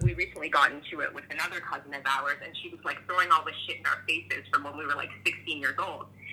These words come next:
And I turned to her after, my cousin that, you know, we were both getting reamed out. I, I turned to her and I said, "It's funny how this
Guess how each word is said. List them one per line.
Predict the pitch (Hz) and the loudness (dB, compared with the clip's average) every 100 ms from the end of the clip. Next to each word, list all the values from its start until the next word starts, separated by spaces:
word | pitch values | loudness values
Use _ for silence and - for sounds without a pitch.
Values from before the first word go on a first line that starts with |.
| - - | -8 -10
And | - - - 214 - - | 4 8 8 6 -2 -4
I | 214 - | -4 -4
turned | 262 339 | -4 -2
to | 320 | -4
her | - 170 | 0 2
after, | - 240 - 151 | 4 4 0 -4
my | |
cousin | 143 175 170 151 143 - - | -4 -4 -2 -2 -4 -16 -2
that, | - 131 - 123 | 4 4 4 -4
you | 147 | -6
know, | 139 131 | -4 -4
we | 143 | -2
were | 143 | -2
both | 143 143 - | 0 -4 -2
getting | 143 139 | -4 -2
reamed | 139 139 139 214 | -8 -2 2 4
out. | 170 - - - | 2 -4 -4 2
I, | 185 - | 4 4
I | 170 | 0
turned | - 302 | -2 -2
to | 330 | -2
her | 202 160 156 | 2 4 2
and | - | 0
I | 185 185 | 0 0
said, | 185 196 | -2 -4
"It's | - - | -8 4
funny | 262 311 208 | 4 4 -2
how | - 165 156 151 - _ _ _ _ _ 180 | 2 4 4 0 -12 _ _ _ _ _ -2
this | 202 | 0